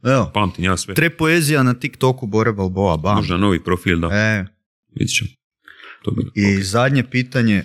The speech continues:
Speaker 1: kako ide tvoj Uzi?
Speaker 2: Moj Uzi ide brr kada je iz Srbije.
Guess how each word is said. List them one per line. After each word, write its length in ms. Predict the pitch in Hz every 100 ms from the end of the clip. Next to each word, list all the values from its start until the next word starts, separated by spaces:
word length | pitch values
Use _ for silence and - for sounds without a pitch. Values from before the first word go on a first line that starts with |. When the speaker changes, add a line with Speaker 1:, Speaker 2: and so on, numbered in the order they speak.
| -
Speaker 1:
kako 300 | - 120 -
ide 160 | 117 110
tvoj 300 | - 113 110
Uzi? 280 | 101 98 87 - _ _ _ _ _ _
Speaker 2:
Moj 140 | - 104
Uzi 200 | 113 113
ide 140 | 117
brr 480 | 110 143 123 95 -
kada 200 | - 101
je 100 | 98
iz 100 | 98
Srbije. 500 | - 110 107 87 -